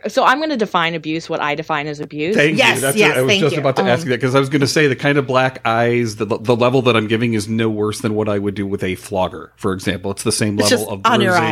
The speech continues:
Speaker 2: bruising and, well, it's on the face. It's not on, yeah, and with a fist instead of a
Speaker 3: Yeah.
Speaker 2: flogger, but yeah.
Speaker 1: Yeah.
Speaker 3: So
Speaker 1: So
Speaker 3: what's your definition?
Speaker 1: So
Speaker 2: What's your
Speaker 1: my
Speaker 2: definition?
Speaker 1: definition of abuse, it goes back to all people are toxic and we all do things that harm them. Abuse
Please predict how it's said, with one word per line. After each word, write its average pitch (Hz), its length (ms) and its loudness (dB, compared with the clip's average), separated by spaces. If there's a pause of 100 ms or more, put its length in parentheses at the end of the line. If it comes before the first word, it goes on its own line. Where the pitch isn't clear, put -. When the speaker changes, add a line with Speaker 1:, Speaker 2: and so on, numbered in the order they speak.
Speaker 2:
bruising 107 100 -6
and, 98 100 -8 (580)
well, 190 80 4
it's 220 60 4
on 180 120 4
the 156 100 4
face. 147 380 2
It's - 120 -8
not 123 200 2
on, 117 180 0
yeah, 117 220 0
and 120 120 -4 (300)
with 147 100 4
a 127 60 4
fist 107 320 -2
instead 110 320 -2
of 107 60 0
a 110 60 0
Speaker 3:
Yeah. - 60 2
Speaker 2:
flogger, 113 380 -2
but 107 140 -6
yeah. 92 200 -6 (680)
Speaker 1:
Yeah. 165 100 -2 (240)
Speaker 3:
So - 240 -2
Speaker 1:
So 254 120 0
Speaker 3:
what's 302 160 0
your 294 120 2
definition? 208 540 -2
Speaker 1:
So - 80 4
Speaker 2:
What's 240 120 4
your 254 80 4
Speaker 1:
my 285 60 4
Speaker 2:
definition? 262 540 2
Speaker 1:
definition 214 200 -2
of 196 100 2
abuse, 185 280 2
it 185 80 0
goes 214 220 2
back 185 220 0
to 180 180 0
all 190 200 4
people 202 320 -2
are 185 80 0
toxic 160 520 -2
and 160 80 -4
we 156 100 0 (100)
all 170 200 6
do 175 140 0
things 160 300 -4
that - 140 0
harm 143 320 -2
them. 113 220 -6 (640)
Abuse 226 760 2